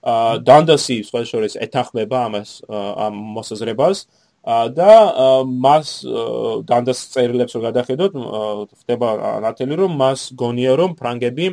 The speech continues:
ა, ეგვიპტიდან ო-, ოთხი შესაძლო გზით შეიძლება შეიჭრნენ,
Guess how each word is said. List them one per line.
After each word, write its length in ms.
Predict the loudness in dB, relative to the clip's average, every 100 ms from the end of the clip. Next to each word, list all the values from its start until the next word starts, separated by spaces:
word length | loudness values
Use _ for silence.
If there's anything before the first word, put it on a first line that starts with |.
| -8
ა, 180 | -12 -8
ეგვიპტიდან 560 | -6 -8 -10 -6 -6 -4
ო-, 320 | -4 -4 -8 _ -20 -18 -18 -20 _
ოთხი 520 | -2 -2 -2 -2 -2 -2
შესაძლო 800 | -4 -10 -12 -8 -6 -8 -4 -4 -4
გზით 280 | -6 -8
შეიძლება 400 | -6 -6 -4 -6
შეიჭრნენ, 680 | -8 -8 -8 -10 -12 -10 -10